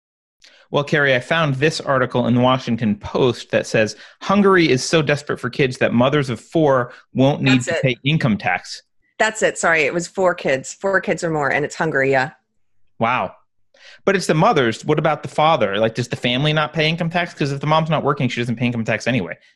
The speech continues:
Speaker 1: And I don't know how you have a full-time job with four kids unless you're having someone else raise them.
Speaker 2: I, I don't know.
Speaker 1: I don't know. I, can you
Speaker 2: I think
Speaker 1: imagine,
Speaker 2: she
Speaker 1: Carrie,
Speaker 2: has
Speaker 1: by the way?
Speaker 2: I think she
Speaker 1: Sorry,
Speaker 2: has
Speaker 1: go
Speaker 2: to be married. I think
Speaker 1: Oh,
Speaker 2: she
Speaker 1: she
Speaker 2: has
Speaker 1: has
Speaker 2: to be married, and it, so it's like a family thing.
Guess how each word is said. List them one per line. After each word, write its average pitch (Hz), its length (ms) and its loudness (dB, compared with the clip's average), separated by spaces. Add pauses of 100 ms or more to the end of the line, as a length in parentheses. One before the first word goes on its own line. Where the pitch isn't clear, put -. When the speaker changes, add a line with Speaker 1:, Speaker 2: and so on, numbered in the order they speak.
(100)
Speaker 1:
And 104 160 -2
I - 120 -4
don't 117 140 -2
know 113 80 -2
how 113 160 -2
you 107 340 0 (160)
have 107 160 -4
a 101 60 -2
full-time 104 400 -2
job 107 240 0
with 98 180 -2
four 104 160 0
kids 98 420 -2 (720)
unless 107 320 -2
you're 95 200 -4 (120)
having 101 240 -2
someone 101 240 0
else 92 180 -4
raise 98 240 -4
them. 92 220 -10 (1800)
Speaker 2:
I, - 140 -18 (160)
I 180 60 -6
don't 170 100 -4
know. 165 240 -4 (380)
Speaker 1:
I 170 60 0
don't 165 80 4 (120)
know. 131 60 -10 (220)
I, 214 120 2
can - 220 2
you 285 100 4
Speaker 2:
I - 20 2
think 220 100 4
Speaker 1:
imagine, 190 260 0
Speaker 2:
she - 40 -10
Speaker 1:
Carrie, 190 140 2
Speaker 2:
has 160 80 -2
Speaker 1:
by 165 100 4
the 160 100 -2
way? 139 420 0 (400)
Speaker 2:
I - 40 -2
think 294 160 0
she 277 60 0
Speaker 1:
Sorry, 262 80 4
Speaker 2:
has 220 80 2
Speaker 1:
go - 60 -2
Speaker 2:
to 214 60 -12
be 202 120 -4
married. 165 520 0 (640)
I - 40 -8
think 107 80 2
Speaker 1:
Oh, - 20 2
Speaker 2:
she 226 80 0
Speaker 1:
she 131 60 2
Speaker 2:
has 127 60 2
Speaker 1:
has 113 80 -6
Speaker 2:
to 175 40 -16
be 175 80 -6
married, 147 300 -2
and 151 100 0
it, 135 160 -8
so 175 100 -4
it's 143 140 -2
like 139 140 -2
a - 40 -10
family 131 440 -4
thing. - 260 -14